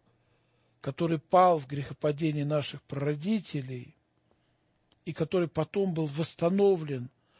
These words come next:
э, искупительным служением Христа Иисуса,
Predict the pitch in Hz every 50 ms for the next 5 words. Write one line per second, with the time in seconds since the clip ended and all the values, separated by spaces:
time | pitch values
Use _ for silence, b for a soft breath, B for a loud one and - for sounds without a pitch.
0 | b b b b b b _ - 143 143 143 143 139 139 135 131 - _ _ _
1 | _ _ _ _ _ - - - - - 156 - 214 202 170 - 175 165 165 160
2 | 151 143 - - 165 156 135 160 170 165 147 147 143 131 - 147 143 131 - -
3 | 160 151 147 143 131 - - - 208 202 185 - - 127 117 - -